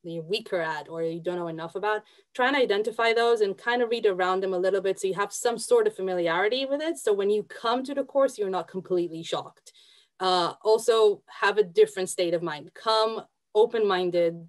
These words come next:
to take on a lot of information from a lot of different areas and don't just focus on what you know. It's just like that sort of approach can really help you when you get started and you get overwhelmed with a lot of information.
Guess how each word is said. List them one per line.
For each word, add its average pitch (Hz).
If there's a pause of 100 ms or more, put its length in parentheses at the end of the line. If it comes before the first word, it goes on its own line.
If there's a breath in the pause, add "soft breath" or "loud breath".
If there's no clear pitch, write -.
to 180
take 175
on 170
a 160
lot 170
of 170
information 170
from 165
a 160
lot 156
of 151
different 151
areas 165
and 160
don't 160
just 165
focus 165
on 160
what 170
you 170
know. 151 (340 soft breath)
It's 170
just 180
like 160 (220)
that 160
sort 180
of 160
approach 156
can 151
really 147
help 147
you 147
when 147
you 143
get 151
started 151
and 147
you 147
get 151
overwhelmed 151
with 147
a 147
lot 151
of 143
information. 151